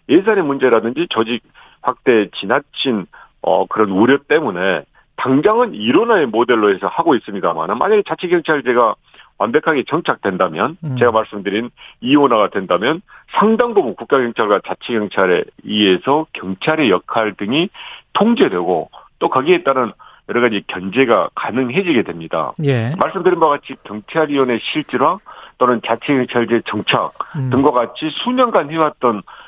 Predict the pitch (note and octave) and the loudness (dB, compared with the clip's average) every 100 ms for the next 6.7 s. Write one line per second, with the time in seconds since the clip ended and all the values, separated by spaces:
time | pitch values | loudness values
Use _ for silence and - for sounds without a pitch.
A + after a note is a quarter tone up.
0 | - - F#3 G3 - G#2+ A2+ - C#3 B2+ | -14 0 2 2 -4 -10 -6 -2 0 2
1 | A#2 A#2+ A2+ - G#2+ G#2+ A2 B2+ A2+ - | 2 0 0 -10 -6 -4 0 2 2 -2
2 | - - - G#2 G#2+ C#3 C3 - _ - | -16 -20 -6 -4 0 0 0 -6 _ -4
3 | A#2+ A#2 C#3+ B2+ B2 A2 B2 C3 A#2+ A2 | -4 0 0 2 2 2 -2 0 2 0
4 | - - _ B2 A3 C4 - A#2+ D3 D#3 | -2 -20 _ 2 4 2 0 0 0 0
5 | C#3 C#3 D3+ F3+ - - - - A3+ B3+ | 0 2 2 0 -4 -14 -2 0 0 0
6 | G#3+ - A2+ F2 F#2 - - | 0 2 2 2 2 2 0